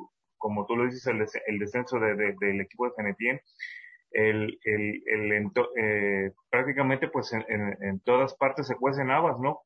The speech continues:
Con lo de la reventa, estuvo muy, muy feo eso de la reventa, estaba viendo imágenes de los cuales, este, gente con, con boleto en mano llegaba a, a, a, a las, este, a los torniquetes para poder acceder al licencia. "¿Sabes qué?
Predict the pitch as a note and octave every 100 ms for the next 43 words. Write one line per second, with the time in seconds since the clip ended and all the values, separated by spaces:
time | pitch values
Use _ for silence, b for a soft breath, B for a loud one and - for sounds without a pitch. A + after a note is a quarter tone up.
0 | - A2+ G#2+ G#2 G2+ G2 G2 G2+ C3 D#3
1 | C3 - B2 C3+ A#2+ A2 A#2 C#3+ D3+ B2+
2 | C3 B2+ G#2+ A#2 B2+ B2 C3+ A#2+ G2+ G2
3 | G2+ A2 C#3 C3 - A2 A2 A#2 A#2 G#2+
4 | A2 B2 C#3 - _ _ _ _ _ _
5 | _ _ - G2+ G2+ - A2+ A#2 A#2+ -
6 | G#2 - G#2 G2 F#2+ F#2+ B B B -
7 | - C3+ C3+ C3+ A#2+ A#2 A2 - A2 G#2
8 | G#2+ A#2 A#2 A#2+ A#2 B2 B2+ A#2+ G#2+ G#2
9 | A2+ A#2 A#2+ A#2 - G2 F2+ - F#2 F2+
10 | - - - - F#2 - - F4+ - -
11 | - _ G2 F#2+ G#2+ - A2 G2 G#2 -
12 | B2+ B2+ - G#2 G2+ G#2 A2 A#2 A2+ A2+
13 | A2+ A#2 A2 B2 A#2+ B2 B2